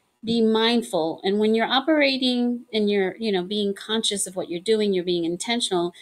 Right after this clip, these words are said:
then you don't approach things with the negativity. You're really looking for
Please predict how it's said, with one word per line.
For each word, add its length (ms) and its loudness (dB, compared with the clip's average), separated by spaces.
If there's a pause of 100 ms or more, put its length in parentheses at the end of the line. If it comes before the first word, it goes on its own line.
(300)
then 180 6
you 100 6
don't 240 6
approach 400 0
things 360 0
with 140 -6
the 80 -4
negativity. 800 -4
You're 180 -4
really 480 0 (240)
looking 500 0
for 580 0